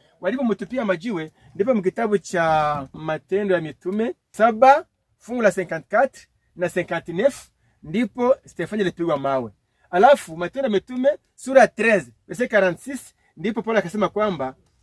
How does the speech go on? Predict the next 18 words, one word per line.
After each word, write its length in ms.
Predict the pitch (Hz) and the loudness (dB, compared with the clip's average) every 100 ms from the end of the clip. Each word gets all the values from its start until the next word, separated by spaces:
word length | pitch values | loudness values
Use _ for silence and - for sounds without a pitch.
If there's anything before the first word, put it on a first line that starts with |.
| _ | _
"Basi 440 | 147 220 285 - 170 | -2 0 0 -4 -8
muda 220 | 220 233 | -4 0
unatimia, 640 | 185 160 175 208 254 294 - _ _ _ _ _ | 0 -2 -6 -2 2 0 -2 _ _ _ _ _
tunaingia 420 | 180 190 190 240 | -2 0 2 2
katika, 360 | 196 208 233 226 | 0 -2 -2 -4
katika 440 | - 170 220 208 | -4 -10 -6 -2
mataifa." 580 | 190 160 180 190 - 127 _ - | -2 0 0 0 -4 -12 _ -10
Akasema 400 | 165 185 240 226 | -4 -2 0 2
katika 260 | 196 226 | 2 2
mu-, 180 | 202 185 | 0 -2
msem-, 280 | 160 - 202 190 | -4 -2 -2 -2
mu-, 200 | 165 180 | -8 -8
mu-, 340 | 170 160 170 | -10 -12 -10
msemo 340 | 170 202 190 147 | -6 -2 0 -2
huu. 280 | 156 127 - - _ _ _ _ _ - _ _ _ _ 120 | -4 -6 -12 -20 _ _ _ _ _ -20 _ _ _ _ -12
Matendo 480 | 165 - 220 233 | -8 -2 0 2
treize 280 | 202 208 214 | 2 2 0
quarante-six 800 | - 165 151 - 139 - - - | 0 -2 -4 -10 -16 -16 -20 -20